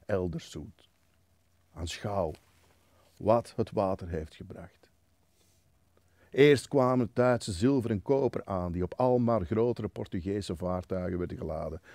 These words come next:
en zo naar de verre Indië of de Molukken werden afgescheept om te worden ingeruild voor peper, gember, kaneel en zoveel andere specerijen.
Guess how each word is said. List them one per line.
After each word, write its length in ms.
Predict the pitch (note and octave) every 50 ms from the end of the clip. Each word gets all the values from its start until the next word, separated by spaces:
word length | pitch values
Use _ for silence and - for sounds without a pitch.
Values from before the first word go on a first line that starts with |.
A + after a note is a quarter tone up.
| - -
en 140 | - A#2 A2
zo 200 | A2 B2 B2 B2+
naar 120 | A#2+ A2+
de 120 | G#2 G#2+ F#2
verre 240 | G2+ A#2+ A#2+ A#2
Indië 340 | - A#2+ C3 C3 A2+ G2+ F#2+
of 120 | F#2 F#2+ G2+
de 60 | G#2+
Molukken 380 | A2 A#2 B2 C#3+ C#3+ - G2+
werden 220 | F#2+ F#2 F2 F#2 -
afgescheept 580 | G#2 F#2+ - - F2 - - G2 F2+ F2 -
om 100 | - F2+
te 80 | - G2+
worden 240 | G2 G2 F#2+ G#2+ -
ingeruild 560 | - D3 D3 A#2+ G#2 F2+ F2 E2 D#2 D2 -
voor 120 | - D2+ - _
peper, 420 | - B2 B2+ B2+ - - - - -
gember, 440 | - - C#3+ B2+ A2+ E2 - - - _ _ _ _ _ -
kaneel 440 | - A2+ A2+ A#2+ B2+ B2+ B2 B2
en 100 | A#2+ A2
zoveel 260 | G#2 C3 A2+ A2+ A#2 A#2+
andere 260 | C3 C3 A2+ G2 F2+
specerijen. 720 | - - - - - - - D2 D2 - - - -